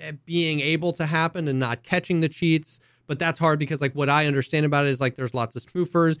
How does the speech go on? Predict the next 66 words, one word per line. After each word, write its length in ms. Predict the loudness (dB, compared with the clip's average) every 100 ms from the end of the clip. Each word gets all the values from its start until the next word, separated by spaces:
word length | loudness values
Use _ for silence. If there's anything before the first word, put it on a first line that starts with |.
| _
But 120 | -10 0
then 120 | 4
he 100 | 4
was 140 | 4
also 220 | 2 0
talking 360 | -2 -2 -2 -2
about 220 | 0 2
a 100 | 2 0
lot 220 | 0 0
of 100 | 0
things, 240 | 0 0
a 40 | 2
lot 140 | 2
of, 80 | 2
like, 140 | 0
security 480 | -4 -6 0 2 2
settings 360 | 0 0 0 0
in 100 | 2
Windows 600 | 2 2 4 4 2 -2 _ _ -8
that, 280 | 0 0 2
like, 500 | 2 4 2 -2 _ _ _ _ _ _
he 160 | -2 2
was 100 | 2
saying, 220 | 2 2
like, 180 | 2 0
you 140 | 0
know, 80 | 2
we 140 | 2 2
could 120 | 2
increase 500 | 0 0 0 0 -2
the 180 | -2 0
requirement 580 | 0 0 2 2 2 0
of 200 | -4 -2
them 560 | -2 -2 0 0 0 0
to 120 | -4
play 240 | 0 0
in 100 | 2
these 280 | 2 2 2
lobbies 440 | 4 4 2 0
or 60 | 0
whatever. 500 | 0 0 2 0 0 _
So 140 | -2 2
there 80 | 2
was 100 | 2
a 40 |
lot 200 | 2 2
of 80 | 0
it. 160 | -2
And, 160 | 0 0
and 160 | 2 2
obviously 340 | 0 0 2
I 120 | 4
wasn't 280 | 4 6 6
in 80 | 6
there, 140 | 4
so 100 | 4
I 100 | 2
couldn't 220 | 4 2 4
talk 220 | 4 4
to 60 |
him 60 | 0
about 260 | 2 2 0
it, 80 |
but 100 | 0
it 80 | -2
was, 160 | -2